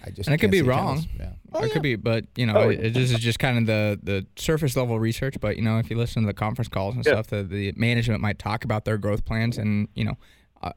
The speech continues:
Speaker 2: they don't always
Speaker 3: Yeah.
Speaker 2: make sense. And if they don't
Speaker 1: Right.
Speaker 2: make sense, then it, I would, I would stay out of it. But if they're doing something to, to generate growth, yeah, maybe, maybe it is still worthwhile to hold.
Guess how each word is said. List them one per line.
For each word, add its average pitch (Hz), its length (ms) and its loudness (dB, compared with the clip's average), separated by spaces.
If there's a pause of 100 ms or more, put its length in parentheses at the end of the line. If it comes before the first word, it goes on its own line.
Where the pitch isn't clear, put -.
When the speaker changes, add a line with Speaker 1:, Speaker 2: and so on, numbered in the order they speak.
(260)
Speaker 2:
they 80 300 -2
don't 143 160 2
always 131 280 2
Speaker 3:
Yeah. 127 60 0
Speaker 2:
make 127 140 0
sense. 131 340 -2
And 110 60 0
if - 60 -4
they 113 60 0
don't 117 100 2
Speaker 1:
Right. 90 80 0
Speaker 2:
make 113 100 -2
sense, 127 320 -4
then 107 340 2
it, - 180 -6 (200)
I - 140 -6
would, 107 280 -4
I 110 60 0
would 104 100 0
stay 101 160 0
out 123 160 2
of 123 80 2
it. 104 120 0
But 107 120 0
if 101 160 0
they're 107 160 4
doing 135 440 2
something 147 680 0
to, 113 140 0
to 110 160 -2
generate 117 460 2
growth, 131 380 -2
yeah, 285 220 -6 (200)
maybe, 117 320 2
maybe 113 220 0
it 117 60 0
is 120 140 -2
still 117 280 -2
worthwhile 110 460 -2
to 110 100 -4
hold. 104 380 -4